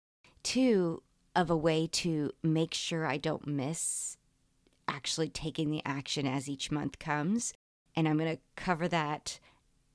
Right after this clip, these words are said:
next week when we talk about how to set ourselves up for the new year in a way that we at least can get off the ground smoothly.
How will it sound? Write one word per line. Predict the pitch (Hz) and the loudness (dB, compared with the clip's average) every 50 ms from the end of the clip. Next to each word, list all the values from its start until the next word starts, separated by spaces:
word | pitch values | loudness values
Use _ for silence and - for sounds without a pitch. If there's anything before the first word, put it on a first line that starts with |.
| _ _ _ _ | _ _ _ _
next | 156 160 147 143 - - - - | 0 0 0 0 -2 -6 -4 -2
week | 160 160 160 - - | -2 -2 -2 -2 -2
when | 170 160 | -2 0
we | 156 156 156 | 0 0 -2
talk | - - 147 147 - - | -2 -4 -4 -4 -2 -4
about | 151 151 151 151 156 - - - | -4 -4 -2 0 0 -2 -2 -2
how | - 147 143 | -6 -6 -6
to | 139 | -6
set | 139 - - - 143 143 | -4 -6 -4 -4 -4 -4
ourselves | 147 143 - - 139 135 139 - - - | -4 -6 -6 -6 -6 -6 -6 -8 -12 -10
up | - 135 139 135 - - - - _ _ _ _ _ - | -6 -4 -4 -4 -4 -6 -12 -20 _ _ _ _ _ -20
for | - - 139 143 156 | -8 -4 -2 -2 0
the | - 165 | -2 -2
new | 147 143 139 | 0 0 0
year | 143 139 143 143 135 131 127 120 - - | 0 0 -2 -2 -2 -2 -4 -4 -6 -4
in | - 143 | -4 -4
a | 139 135 | -2 -2
way | 135 147 143 139 143 147 139 - | -4 -4 -6 -4 -4 -6 -6 -6
that | 135 - - _ | -6 -8 -8 _
we | - 156 147 117 | -6 -4 -4 -4
at | 92 - - - | -4 -6 -6 -8
least | 156 147 143 165 160 156 - - - - - - - - - - - - _ _ _ _ _ - _ _ | -8 -2 -2 -2 -2 -2 -2 -4 -6 -6 -8 -12 -14 -14 -20 -20 -20 -20 _ _ _ _ _ -20 _ _
can | - 185 175 165 | 6 6 6 6
get | 143 - 156 143 - _ | 6 4 2 2 2 _
off | - 147 147 143 - | -2 -2 -2 -2 -2
the | - - 135 | -6 -6 -6
ground | - 135 127 - - 139 127 143 151 - - - | -4 -4 -4 -4 -4 -4 -6 -6 -8 -10 -10 -8
smoothly. | - - - - 120 - - - - - - - | -6 -6 -4 -4 -4 -6 -6 -10 -12 -12 -12 -12